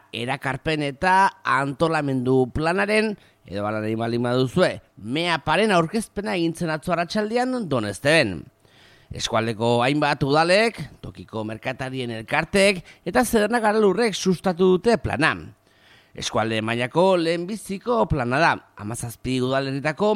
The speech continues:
merkataritza biltzen duena. Plana prestatzen, udalek, tokiko merkatarien lau elkarteek, denok bat, merkatarien federazioak eta Zedernak Aralur elkarteak hartu dute zehazki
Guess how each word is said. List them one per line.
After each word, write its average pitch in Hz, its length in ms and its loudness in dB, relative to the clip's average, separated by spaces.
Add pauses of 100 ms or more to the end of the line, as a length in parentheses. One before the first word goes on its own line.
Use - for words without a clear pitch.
(120)
merkataritza 190 800 -2
biltzen 113 320 -4
duena. 139 240 2 (720)
Plana 117 240 0
prestatzen, 139 640 0 (240)
udalek, 107 480 -4 (460)
tokiko 104 340 -8
merkatarien 127 600 -4 (260)
lau 139 220 2
elkarteek, 190 680 0 (320)
denok 196 560 0
bat, 180 380 0 (360)
merkatarien 117 640 -8
federazioak 175 760 -2
eta - 320 -10
Zedernak 123 460 -4
Aralur 151 280 4
elkarteak 165 560 -2
hartu 151 320 -2
dute 175 180 -2
zehazki 175 580 -6